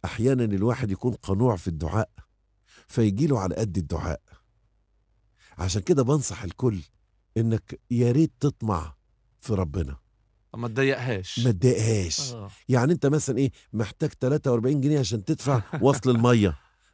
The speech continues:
Speaker 1: ما تع-، ما تقعدش تقول: "يا رب ارزقني بتلاتة وأربعين جنيه علشان أدفع المية". وتفاجأ بواحد يخبط عليك: "السلام عليكم، أنا فلان، اللي التلاتة وأربعين جنيه دول لقيتهم تحت البلكونة بتاعتك، خد"، ويسيبهم لك ويمشي. ساعتها أنت هتلطم.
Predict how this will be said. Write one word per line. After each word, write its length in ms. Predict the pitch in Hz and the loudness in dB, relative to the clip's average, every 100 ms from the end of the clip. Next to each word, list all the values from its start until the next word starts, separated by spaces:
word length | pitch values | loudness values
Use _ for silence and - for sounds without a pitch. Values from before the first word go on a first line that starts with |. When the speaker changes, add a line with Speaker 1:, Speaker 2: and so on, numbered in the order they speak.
| - | -2
Speaker 1:
ما 120 | 117 | 0
تع-، 300 | 127 123 175 | 2 2 2
ما 120 | 127 | 0
تقعدش 240 | 131 156 - | 2 0 2
تقول: 220 | 160 151 147 | 4 4 6
"يا 160 | 139 | 4
رب 240 | 147 120 131 | 4 2 0
ارزقني 400 | 113 143 - 110 | 0 -4 -4 -6
بتلاتة 420 | - 139 156 135 | -2 -2 0 0
وأربعين 360 | 131 120 160 | 0 0 0
جنيه 280 | 139 151 170 113 _ _ - - | 2 4 2 0 _ _ -12 -2
علشان 320 | 123 123 143 | 0 2 2
أدفع 240 | 156 - 107 | 2 2 2
المية". 420 | 107 104 90 82 - _ _ _ _ _ | 4 4 2 -2 -10 _ _ _ _ _
وتفاجأ 560 | 117 120 139 196 175 - - | -4 -2 2 4 4 2 0
بواحد 360 | 110 127 123 110 | -2 0 0 -2
يخبط 260 | - 131 117 | -2 -2 0
عليك: 120 | 120 | 0
"السلام 280 | 127 123 110 | 2 2 2
عليكم، 380 | 123 127 98 87 _ _ _ - | 2 0 -2 -8 _ _ _ -2
أنا 200 | 127 123 | 2 2
فلان، 280 | - 139 139 | 2 2 2
اللي 200 | 117 113 | 2 0
التلاتة 320 | - 135 135 | 0 0 2
وأربعين 260 | 120 135 | 2 2
جنيه 140 | 135 147 | 4 4
دول 200 | 143 131 | 4 4
لقيتهم 280 | 127 - 113 | 4 2 -4
تحت 220 | 101 - | -6 -6
البلكونة 400 | 107 110 107 127 | -2 -2 0 0
بتاعتك، 400 | 110 113 101 92 | 0 -2 -4 -8
خد"، 300 | - 117 110 - - | -6 0 0 -2 -10
ويسيبهم 400 | 101 110 113 143 | -8 -4 0 2
لك 160 | 117 110 | 2 2
ويمشي. 380 | 120 104 - - _ _ _ _ _ _ _ _ _ | 2 0 -6 -14 _ _ _ _ _ _ _ _ _
ساعتها 400 | - 160 202 208 | 0 6 6 6
أنت 140 | 180 147 | 4 2
هتلطم. 600 | - - 131 117 92 | -4 0 0 0 -4